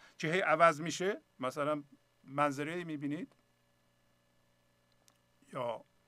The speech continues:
الان یه چیزی از گذشته یادتون میاد، کجا یادتون میاد از گذشته چیزی؟ در فضای این لحظه.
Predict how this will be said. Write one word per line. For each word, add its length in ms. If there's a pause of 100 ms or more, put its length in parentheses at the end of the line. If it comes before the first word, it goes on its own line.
(1400)
الان 220
یه 140
چیزی 340
از 260 (400)
گذشته 420
یادتون 400
میاد، 400 (2750)
کجا 240
یادتون 360
میاد 320 (440)
از 200
گذشته 360
چیزی؟ 440 (580)
در 160
فضای 480
این 120
لحظه. 380